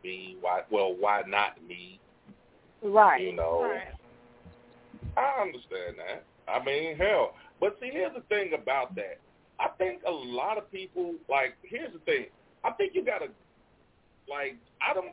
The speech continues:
Speaker 1: think you're just born, and this is my opinion, I don't think you're just born into an alpha. I think you gotta, you gotta go through all the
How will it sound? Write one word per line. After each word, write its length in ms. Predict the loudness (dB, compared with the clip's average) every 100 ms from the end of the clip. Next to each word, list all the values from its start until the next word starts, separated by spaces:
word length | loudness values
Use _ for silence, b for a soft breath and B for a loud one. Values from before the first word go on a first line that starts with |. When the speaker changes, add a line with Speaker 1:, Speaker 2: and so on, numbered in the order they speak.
| -10
Speaker 1:
think 200 | -10 -10
you're 160 | -14 -6
just 240 | -4 -4 -10 _ _ _ -12 -12 -14 -20 _ _ _ _ -14 -14 -14 -20 -4
born, 560 | -2 0 0 0 -2 -6
and 80 | -10
this 120 | -10 -12
is 80 | -12
my 160 | -4 -4
opinion, 400 | -2 -2 -2 -4
I 120 | -4
don't 180 | -4 -6
think 140 | -8 -8
you're 80 | -6 -10
just 80 | -10 -2
born 320 | 2 2 0
into 640 | 0 0 2 0 0 -2 -4
an 160 | -6 -2 0
alpha. 320 | 0 -2 0 2
I 80 | 2
think 160 | 2 -2
you 80 | 0
gotta, 320 | -2 -2 -8 -14 -18 -8
you 80 | -6
gotta 180 | -4
go 160 | -6 -10 -10
through 160 | -8
all 160 | -4
the 80 | -4